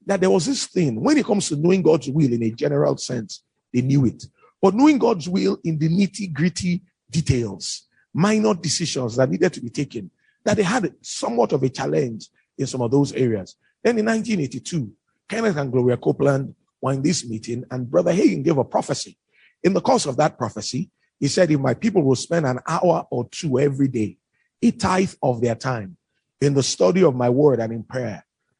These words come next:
their life will be changed. It will be empowered. All will be well with them. And they'll be a mighty force for me on the face of the earth." Gloria Copeland says that if you want to know the secret of the success of Kenneth Copeland Ministries,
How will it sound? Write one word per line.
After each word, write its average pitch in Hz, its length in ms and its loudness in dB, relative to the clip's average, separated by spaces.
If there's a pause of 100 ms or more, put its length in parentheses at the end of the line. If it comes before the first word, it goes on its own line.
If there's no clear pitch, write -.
(120)
their 139 160 4
life 170 260 2
will 127 80 -10
be 120 120 -2
changed. 113 600 -4
It 123 120 -2
will 123 60 4
be 131 100 6
empowered. 127 640 -2 (380)
All 196 220 6
will 151 120 6
be 127 100 6
well 147 260 6
with 127 180 0
them. 123 300 -4 (380)
And 131 140 -2
they'll 139 140 6
be 180 180 4
a 139 40 6
mighty 165 440 -2
force 143 300 0
for 110 160 -4
me 135 160 -2
on 110 100 0
the 98 100 -8
face 117 240 -6
of 101 120 -8
the 95 120 -8
earth." - 240 -12 (1120)
Gloria 147 220 6
Copeland 180 580 0
says 156 360 0
that 104 240 -4
if 120 100 -6
you 127 80 2
want 202 160 4
to 165 60 0
know 170 340 2 (420)
the 131 100 2
secret 196 420 0
of 127 140 2
the 123 80 -2
success - 560 -2
of 113 180 -8
Kenneth 120 280 -6
Copeland 139 380 -2
Ministries, 117 540 -8